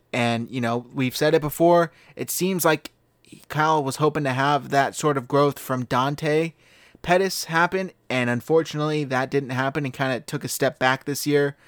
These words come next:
But man, has Deebo really, really been a pleasant surprise. His rookie year has been really fun to watch. Um, sticking with the passing game, we haven't really seen big numbers from George Kittle the last two weeks.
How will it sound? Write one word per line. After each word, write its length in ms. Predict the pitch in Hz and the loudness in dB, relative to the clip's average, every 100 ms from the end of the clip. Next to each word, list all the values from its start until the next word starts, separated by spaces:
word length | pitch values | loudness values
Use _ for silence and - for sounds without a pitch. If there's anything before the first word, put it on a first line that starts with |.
| - - _ | -20 -20 _
But 160 | - 120 | -6 -4
man, 400 | 120 123 131 127 | 0 2 2 0
has 260 | 117 117 113 | 0 -2 0
Deebo 460 | 143 135 127 117 | 0 2 2 2
really, 360 | 123 131 131 131 | 2 2 2 2
really 280 | 135 131 131 | 2 0 0
been 220 | 139 131 | -2 -2
a 40 | |
pleasant 440 | - - 135 127 123 | -4 -2 -2 -4 -8
surprise. 640 | 120 135 131 123 120 - - - _ | -2 2 4 2 -2 -8 -16 -20 _
His 220 | - 123 131 | -6 -2 2
rookie 240 | 147 139 | 2 2
year 180 | 135 131 | 0 2
has 160 | 123 | 0
been 300 | 113 123 120 - _ - | -2 -4 -4 -14 _ -10
really 560 | 117 123 135 139 127 | -2 0 2 2 0
fun 240 | 123 135 123 | -4 -4 -2
to 80 | 120 | -2
watch. 540 | 123 117 80 - - _ - - - _ _ - | 0 -2 -6 -14 -16 _ -20 -20 -20 _ _ -4
Um, 320 | 120 113 113 | -2 -2 -4
sticking 400 | - - 190 180 | -2 0 0 -2
with 120 | 160 | -4
the 80 | - | -4
passing 420 | - 143 151 151 | -2 -2 -2 -4
game, 380 | 139 143 139 135 - _ _ _ | -2 -2 -4 -6 -14 _ _ _
we 180 | - 131 | -10 -8
haven't 400 | 110 143 190 208 | -2 0 0 0
really 240 | 208 208 170 | -2 -2 -2
seen 320 | - 175 165 | -4 -4 2
big 220 | 156 143 | 2 2
numbers 340 | 139 147 135 | -2 0 -2
from 160 | - 120 | -4 -6
George 340 | - 135 - | 0 0 -2
Kittle 260 | - 147 139 | -2 0 0
the 80 | 120 | 0
last 360 | 120 120 - | 0 0 -4
two 160 | - 127 | -6 -4
weeks. 520 | 113 151 135 - - | 2 4 2 -4 -14